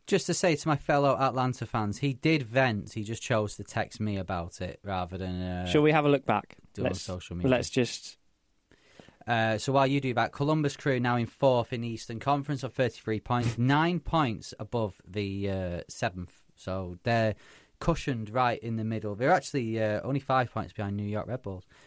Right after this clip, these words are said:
Speaker 2: My message to you in the early hours.
Speaker 1: Yep.
Speaker 2: All capitals, obviously. Actually, full stop. Just, full stop. Wow, full stop.
Speaker 1: <laughs> Yeah.
Speaker 2: Uh, then I also said, "Referees are,"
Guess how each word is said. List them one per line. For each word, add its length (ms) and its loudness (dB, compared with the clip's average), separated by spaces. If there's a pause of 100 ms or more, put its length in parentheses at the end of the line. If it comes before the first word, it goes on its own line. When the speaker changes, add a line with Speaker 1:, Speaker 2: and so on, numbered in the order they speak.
(180)
Speaker 2:
My 140 6
message 400 4
to 80 6
you 80 8
in 80 6
the 140 8
early 180 6
hours. 400 4 (100)
Speaker 1:
Yep. 260 0 (580)
Speaker 2:
All 120 6
capitals, 500 0
obviously. 420 -4 (500)
Actually, 560 4 (340)
full 240 0
stop. 300 0 (540)
Just, 420 4 (240)
full 140 0
stop. 300 -2 (380)
Wow, 560 2 (320)
full 160 4
stop. 300 0 (180)
Speaker 1:
<laughs> 200 -20
Yeah. 180 -10 (100)
Speaker 2:
Uh, 240 4
then 220 4
I 140 6
also 180 0
said, 200 0
"Referees 720 4
are," 320 2